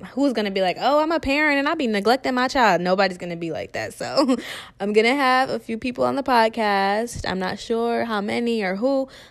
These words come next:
but somebody that's open and re-, willing to tell their story about how they were neglected as a child by either parents or even both. So we're gonna talk about that, and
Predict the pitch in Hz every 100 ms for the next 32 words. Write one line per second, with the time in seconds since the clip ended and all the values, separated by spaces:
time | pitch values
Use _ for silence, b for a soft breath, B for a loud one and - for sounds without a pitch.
0 | B 175 196 180 160 - - - 302 294
1 | 262 220 220 - 190 190 190 180 170 175
2 | 175 170 - - - - 190 214 190 220
3 | 311 311 294 294 262 254 254 262 254 180
4 | 139 165 _ _ _ _ _ _ _ _
5 | _ _ _ _ _ _ - 190 196 190
6 | 180 190 185 185 190 202 214 202 196 208
7 | 196 196 185 202 202 226 202 170 - -
8 | 180 180 139 180 208 196 226 233 175 160
9 | 170 190 190 185 185 160 165 - b b
10 | b b - - 185 180 208 247 233 233
11 | 214 196 175 175 180 175 160 - - 175
12 | 175 170 170 165 165 175